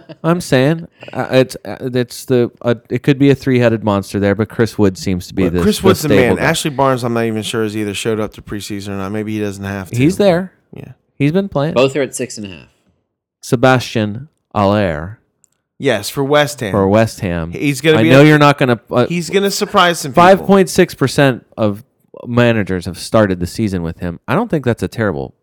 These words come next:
Speaker 1: It's
Speaker 2: choice,
Speaker 1: not.
Speaker 2: especially after week one.
Speaker 1: It, listen, he, he's gonna surprise people. He's gonna make you go, "Hmm, maybe I should add him."
Speaker 2: Gerard Deulofeu should be okay.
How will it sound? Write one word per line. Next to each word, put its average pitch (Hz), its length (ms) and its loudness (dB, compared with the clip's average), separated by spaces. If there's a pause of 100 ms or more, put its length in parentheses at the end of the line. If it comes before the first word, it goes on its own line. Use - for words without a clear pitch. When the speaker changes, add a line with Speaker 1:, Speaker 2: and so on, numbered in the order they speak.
(280)
Speaker 1:
It's 147 200 -2
Speaker 2:
choice, - 120 2
Speaker 1:
not. 117 300 -2 (220)
Speaker 2:
especially 190 500 4
after 175 240 6
week 143 220 2
one. 131 220 -2 (440)
Speaker 1:
It, 131 320 -6
listen, 135 380 -2 (260)
he, 143 260 -6
he's 131 280 -10
gonna 135 180 -4
surprise 117 400 -4
people. 110 220 -8
He's 120 160 -10
gonna 135 160 -2
make 123 240 -4
you - 60 -18
go, 110 120 -2
"Hmm, 190 260 -6 (340)
maybe 131 180 -10
I 143 60 -8
should 135 180 -14
add 247 220 -6
him." 175 120 -8 (680)
Speaker 2:
Gerard 131 260 6
Deulofeu 113 680 4
should 104 260 -2
be 107 160 4
okay. 98 560 -2